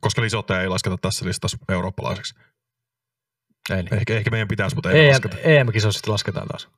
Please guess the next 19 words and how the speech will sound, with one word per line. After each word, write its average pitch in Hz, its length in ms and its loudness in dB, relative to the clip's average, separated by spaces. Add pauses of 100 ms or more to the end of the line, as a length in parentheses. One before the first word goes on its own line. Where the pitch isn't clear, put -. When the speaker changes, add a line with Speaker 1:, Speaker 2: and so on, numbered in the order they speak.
(680)
Speaker 1:
Eli 147 240 0
no 147 80 0
vit-, - 440 -6 (640)
on 165 160 0
se 156 100 2
eurooppalainen. 110 560 2
Elikkä 135 200 4
se 156 80 6
on 151 60 0
kolme 202 320 2
eurooppalaista 127 600 -2
tilastossa. 95 480 -4 (320)
Tattar, 156 460 -2
Lisotte, 123 420 0
Anttila. 95 420 -4 (580)
Ensi 170 160 0
kaudella 135 340 0
on 104 160 -2 (420)
viisi. 104 400 -4